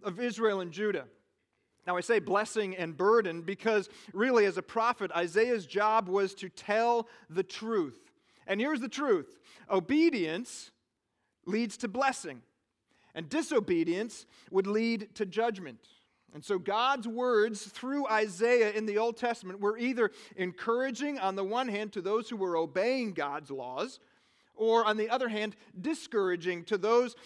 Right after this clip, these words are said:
who were ignoring them or outright disobeying the truth. And that's kind of what's happening in the book of Isaiah as we jump into this story. The prophet was commissioned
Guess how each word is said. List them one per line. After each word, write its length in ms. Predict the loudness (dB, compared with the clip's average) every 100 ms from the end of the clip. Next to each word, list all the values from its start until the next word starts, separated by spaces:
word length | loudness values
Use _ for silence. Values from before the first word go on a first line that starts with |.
| -10
who 140 | -4 2
were 180 | 2 2
ignoring 720 | 0 0 2 2 2 -2 0
them 320 | 0 0 -4 -14 -4
or 280 | 2 4 6
outright 600 | 6 6 4 4 4 2
disobeying 840 | -2 0 -2 -2 -2 -2 -4 -6 -12 _ _ _ -14
the 80 |
truth. 420 | -14 -12 -12 -14 _ _ _ _ _ _ _ _ _
And 120 | -4 -2
that's 240 | -2 -6
kind 320 | -6 -4 -4
of 100 | -4
what's 180 | -6 -4
happening 460 | -2 -2 -6 -8 -8
in 100 | -10
the 60 |
book 260 | -6 -6 -6
of 120 | -6
Isaiah 560 | -6 -4 -2 0 -2 -4
as 140 | -6
we 120 | -8
jump 280 | -8 -8 -8
into 180 | -10 -8
this 160 | -10
story. 560 | -12 -8 -2 0 -2 -2
The 100 | -4
prophet 560 | -2 2 2 0 -4 -6
was 160 | -8
commissioned 600 | -8 -8 -6 -6 -8 -10